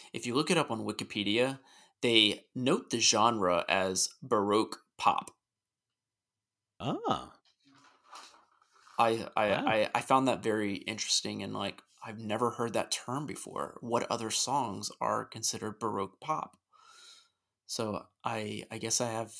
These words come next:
Speaker 1: some homework to do to figure <laughs> out whether
Speaker 2: Yeah.
Speaker 1: songs
Speaker 2: Yeah, yeah.
Speaker 1: have that feeling.
Speaker 2: Yes. Yeah, yeah, yeah, exactly.
Speaker 1: All right. We're, we're coming, we're coming to the end here.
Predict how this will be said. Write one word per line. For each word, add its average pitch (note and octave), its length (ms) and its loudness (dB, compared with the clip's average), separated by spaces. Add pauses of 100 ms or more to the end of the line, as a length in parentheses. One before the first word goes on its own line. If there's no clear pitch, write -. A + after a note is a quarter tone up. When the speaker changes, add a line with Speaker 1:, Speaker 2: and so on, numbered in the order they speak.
Speaker 1:
some - 240 -2
homework A#2+ 360 -2
to G#2+ 100 -4
do A2+ 260 -10 (180)
to - 60 -6
figure A#2+ 320 -6
<laughs> - 80 0
out D3 220 2
whether B2+ 260 6
Speaker 2:
Yeah. A2+ 40 0
Speaker 1:
songs A#2 600 6
Speaker 2:
Yeah, D3 60 2
yeah. A#2 120 -6 (200)
Speaker 1:
have A#2 200 -4
that A2+ 180 0
feeling. - 460 -8 (600)
Speaker 2:
Yes. C#3+ 460 0
Yeah, C3 220 0
yeah, D#3 200 6
yeah, F#3 240 2
exactly. A2+ 540 -4 (400)
Speaker 1:
All A#2 100 4
right. A#2 200 4 (180)
We're, B2 240 -6 (420)
we're - 140 -14
coming, C#3 520 2
we're B2 100 -8
coming D3+ 280 -2
to D3 80 -4
the B2 160 0
end A#2 160 -2
here. E2+ 340 -8